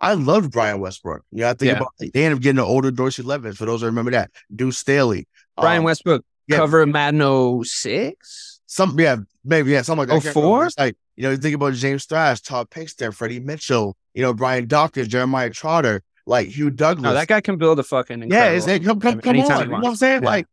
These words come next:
Speaker 1: you know, and once again, for those that's listening, y-, you're listening to the range of this. So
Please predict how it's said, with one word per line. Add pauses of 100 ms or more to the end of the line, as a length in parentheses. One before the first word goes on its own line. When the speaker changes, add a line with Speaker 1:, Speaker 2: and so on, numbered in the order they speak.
(140)
Speaker 1:
you
know, (160)
and
once
again,
for
those
that's
listening,
y-,
you're
listening
to
the
range
of
this.
So